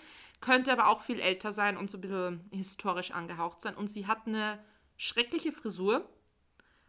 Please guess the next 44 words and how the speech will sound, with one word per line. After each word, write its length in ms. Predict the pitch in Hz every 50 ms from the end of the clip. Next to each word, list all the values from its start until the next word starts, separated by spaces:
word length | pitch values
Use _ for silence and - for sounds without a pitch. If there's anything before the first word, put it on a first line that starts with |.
| _ -
und 140 | 233 226 -
sie 80 | 226
trägt 420 | - - 254 247 247 - - - -
eben 200 | 214 214 202 185
eine 160 | 185 185 180
Perlenkette, 840 | - - - 196 180 190 214 269 285 - 320 302 302 - 339 311 -
einen 240 | - 190 185 190 185
Schleier 800 | 185 - - - 190 185 185 185 196 214 240 254 269 285 277 - -
und 220 | - 247 254 247 -
hat 200 | 247 240 240 -
ein 80 | 233
kleines 340 | 240 - 226 214 214 214 214
Blütenbouquet 1000 | - - 240 247 247 - 208 196 - 175 - - - - - 170 175 226 294 - - - _ _ _ _ _ _ _ _ _ _ _ _ _ - -
an 220 | - 196 196 208 208
sich. 220 | 262 262 254 -
Und 100 | 208 208
ich 100 | 208 208
glaub 280 | - 185 151 202 - -
tatsächlich, 480 | 349 359 - - 165 233 - 262 262
dass 140 | - 240 240
die 80 | - 208
Puppe 280 | - - - - 330
vermutlich 420 | - - 190 208 247 - - 294 -
mal 160 | 240 208 170
was 180 | 185 180 - -
wert 200 | - - - 269
war, 100 | 269 254
weil 120 | 196 180
wenn 120 | 185 180
man 120 | 180 180 165
genau 260 | 175 165 156 147 151
ranzoomt, 580 | - - - 170 214 254 - - 165 185 208 -
schaut 240 | - - - -
das 120 | - - -
eigentlich 320 | - - 160 190 254 247
das 180 | - 180 - -
Kleid 300 | - - - 208 - -
ziemlich 260 | - 220 226 214 -
gut 160 | - 202 196
verarbeitet. 600 | - - - 104 113 165 - 156 147 - 156 - -
Also 180 | - 156 170 175
das 220 | 180 196 196 -
dürfte 320 | - 254 247 247 - 233
keine, 400 | 233 - 220 208 196 202 202 196